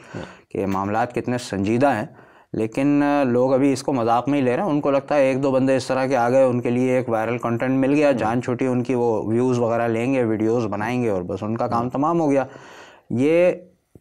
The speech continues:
Speaker 2: कितनी डेप्थ में प्रॉब्लम है, इस मसले का अंजाम कहाँ तक जा सकता है, इस बंदे के नज़रियात अगर ख़राब हैं तो क्या चीज़ें सामने आई हैं जिसकी वजह से हम कह रहे हैं कि नज़रियात ख़राब हैं इसके?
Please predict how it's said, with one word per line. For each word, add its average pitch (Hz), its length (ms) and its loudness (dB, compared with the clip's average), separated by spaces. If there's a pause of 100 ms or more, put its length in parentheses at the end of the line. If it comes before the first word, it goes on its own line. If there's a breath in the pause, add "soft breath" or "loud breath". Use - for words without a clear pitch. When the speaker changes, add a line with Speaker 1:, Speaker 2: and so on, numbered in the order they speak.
(180)
Speaker 2:
कितनी 180 400 0
डेप्थ 165 380 0
में 151 120 0
प्रॉब्लम 120 440 0
है, 101 340 -4 (220)
इस - 240 -6
मसले 123 380 -2
का 135 220 0
अंजाम 113 600 0
कहाँ 113 240 -2
तक 120 180 -2
जा 95 220 -4
सकता - 360 -4
है, 90 280 -2
इस 110 260 -4
बंदे 113 220 -2
के 123 80 -2
नज़रियात 98 720 -2
अगर 110 260 -2
ख़राब 104 520 -2
हैं 117 380 -6 (440 loud breath)
तो 104 180 -2 (120)
क्या 139 200 2
चीज़ें 147 280 0
सामने 135 340 0
आई 127 120 0
हैं 147 140 0
जिसकी 135 240 -4
वजह 120 140 0
से 123 120 -6
हम 127 100 -2
कह 120 140 0
रहे 117 140 -2
हैं 127 80 -2
कि 123 80 -2
नज़रियात 107 420 -2
ख़राब 110 300 -2
हैं 107 80 -2
इसके? - 200 -10